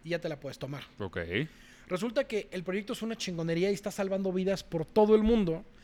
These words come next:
Speaker 1: Y dijo, "Necesito hacer esto más grande y purificar más agua, más masivo, y estoy buscando inversionistas".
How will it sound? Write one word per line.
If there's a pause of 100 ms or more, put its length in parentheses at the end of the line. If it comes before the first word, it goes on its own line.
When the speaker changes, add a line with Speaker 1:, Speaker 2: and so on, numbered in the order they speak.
(180)
Speaker 1:
Y
dijo,
"Necesito
hacer
esto
más
grande
y
purificar
más
agua,
más
masivo,
y
estoy
buscando
inversionistas".